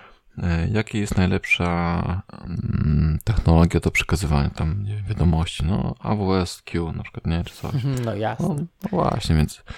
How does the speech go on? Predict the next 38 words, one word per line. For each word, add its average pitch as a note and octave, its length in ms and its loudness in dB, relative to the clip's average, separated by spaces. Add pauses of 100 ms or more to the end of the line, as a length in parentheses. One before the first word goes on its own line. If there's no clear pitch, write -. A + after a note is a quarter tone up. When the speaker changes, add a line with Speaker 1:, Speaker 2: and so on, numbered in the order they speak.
(360)
Speaker 2:
Wszystko, D#3 260 0
Speaker 1:
część D#3 120 4
Speaker 2:
co - 80 2
z - 20 0
Speaker 1:
pytań C3 140 6
jest C3 60 0
Speaker 2:
A - 40 0
W C#3 80 4
S, F3+ 180 4
to D3+ 280 -2 (160)
<laughs> C#3+ 140 -10
zaznaczasz, B2 340 2
Speaker 1:
Tak, E2 100 0
Speaker 2:
że B2 140 -8
najlepsze. B2 320 -4
Speaker 1:
więc - 160 -6 (180)
część - 200 0
pytań A2 280 4
właśnie G#2 280 2
jest - 180 0
taka, F2 460 0
że G2 100 -6 (260)
coś, - 160 -10 (240)
coś - 200 -10
pytałem, F2 380 -2
a - 80 -2
część A#2+ 200 -2
pytań - 240 -2
jest G2 120 2
właśnie - 180 -4
takie E2+ 360 0
darmowe F#2 520 4
punkty, - 380 4
nie? E2+ 220 0 (680)
Speaker 2:
Mhm, C3 340 2 (120)
okej, A#2 360 -4
no A2+ 140 -6
tak. G#2 260 -10